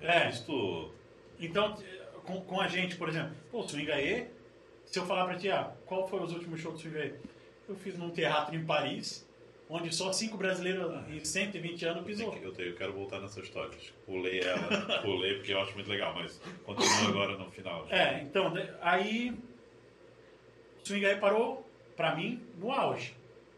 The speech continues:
Speaker 2: Uma turnê na Europa, tudo certo. E pra aquele cara que não sabia tocar um chocalho, né?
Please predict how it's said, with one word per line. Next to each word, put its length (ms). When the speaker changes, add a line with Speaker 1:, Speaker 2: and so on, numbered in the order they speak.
Speaker 2:
Uma 140
turnê 260
na 80
Europa, 480
tudo 180
certo. 480
E 840
pra 120
aquele 380
cara 340
que 80
não 140
sabia 300
tocar 240
um 80
chocalho, 540
né? 280